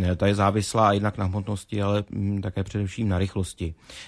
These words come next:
Eh, a dokud neznáme, eh, dráhu, eh, toho tělesa a, eh, rychlost, jakou vlastně vstoupilo do zemské atmosféry, eh, tak, eh, neznáme ten hlavní faktor, který něco takového, eh, ovlivňuje.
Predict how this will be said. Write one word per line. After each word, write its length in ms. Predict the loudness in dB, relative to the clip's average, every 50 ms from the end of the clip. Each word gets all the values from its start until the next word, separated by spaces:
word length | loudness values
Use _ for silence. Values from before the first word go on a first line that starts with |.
| -14 -6
Eh, 400 | -2 0 0 2 2 2 0 0 0
a 260 | 0 0 0 0 0 -2 -2
dokud 280 | -4 -4 -2 -2 0
neznáme, 720 | 2 2 2 2 4 4 4 4 4 4 4 2 2 0 -2 -2
eh, 360 | -2 -2 0 0 0 -2 -2
dráhu, 680 | -2 0 0 2 4 4 2 2 2 0 0 -2 -2 -2
eh, 340 | -2 -2 0 0 0 -2 -2 -4
toho 220 | -4 -4 -4 -4
tělesa 440 | -4 -2 -2 -2 -2 -2 -2 -2 0 2 2 2 2
a, 340 | 2 0 0 -2 -2 -4 -4 -6 -4
eh, 280 | -2 0 0 0 0 0
rychlost, 400 | -2 -2 -2 -4 -4 -4 -4 -6
jakou 200 | -6 -4 -4 -4
vlastně 260 | -4 -4 -4 -4 -4
vstoupilo 480 | -4 -2 -2 -2 -2 0 0 0 0
do 140 | 0 0 -2
zemské 300 | -2 -2 -4 -4 -2 -4
atmosféry, 680 | -4 -2 -4 -6 -6 -6 -4 -2 -2 0 0 0 -2 -2 -4 -8 -16 -18 -18 -18 -8 -4 0
eh, 280 | 2 2 2 2 0
tak, 380 | 0 -2 -2 -4 -4 -4 -4 0 0
eh, 120 | 2 2
neznáme 380 | 2 2 0 0 0 2 0 2
ten 160 | 2 2 2
hlavní 320 | 2 2 2 2 2 2
faktor, 320 | 0 0 -4 -4 -2 -4 -4
který 200 | -4 -4 -6 -4
něco 280 | -2 -2 -2 -4 -4 -4
takového, 540 | -4 -2 -2 0 0 2 2 2 0 -2 -4 -4
eh, 80 | -4 -4 -2 -2 -2 -2
ovlivňuje. 680 | -2 -4 -4 0 0 2 2 2 4 4 4 2 0 -2